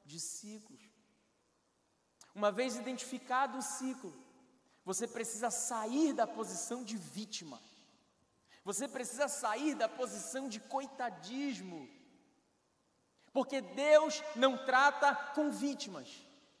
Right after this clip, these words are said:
Deus trata com gente de coração quebrantado. À medida em que você se acha, se enxerga como vítima, você então coloca o Senhor como o seu algoz, como aquele que te vitimizou.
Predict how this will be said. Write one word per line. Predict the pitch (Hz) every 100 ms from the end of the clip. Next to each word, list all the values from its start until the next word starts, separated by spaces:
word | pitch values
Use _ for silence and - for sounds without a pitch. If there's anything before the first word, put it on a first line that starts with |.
| _ _ _ _ _ _
Deus | 180 208 -
trata | 226 226 - 139 - - - - - -
com | 180
gente | 196 214 214
de | 180
coração | 208 190 - 220
quebrantado. | 226 226 220 214 - - - - - _ _ _ _ _ _ _ _ _ _ -
À | 165
medida | 170 214 233 262
em |
que | 262
você | 240 254 - 254 262
se | - - 226
acha, | 220 262 - 233
se | -
enxerga | 240 - 233 233 247 233
como | - 247 262
vítima, | 220 220 240 240 214 202 - - - _ _ -
você | 190 220
então | 226 220 226
coloca | 226 220 202 220 - 208
o | 190
Senhor | - 208 208 208
como | 214 214 214
o | 214
seu | - 226 233
algoz, | 233 214 220 202 - - - - - - _
como | - 190
aquele | 202 202 226 226
que | - 202
te | 208
vitimizou. | 185 208 208 220 190 180 208 208